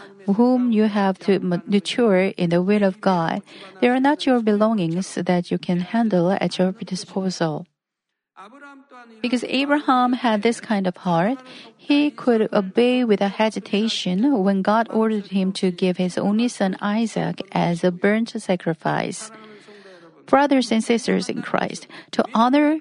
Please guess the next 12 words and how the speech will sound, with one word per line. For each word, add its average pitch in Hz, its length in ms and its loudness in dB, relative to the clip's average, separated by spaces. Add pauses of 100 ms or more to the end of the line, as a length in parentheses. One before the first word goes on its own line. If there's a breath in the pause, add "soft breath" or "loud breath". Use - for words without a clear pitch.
(120)
means 196 480 0 (160)
to 214 140 4
regard 220 600 2
or 185 200 0
treat 220 520 0
with 190 160 0
honor 196 540 0
or 196 100 2
respect, 185 720 -2 (260 loud breath)
or 220 240 2
to 247 140 -4
confer 233 600 0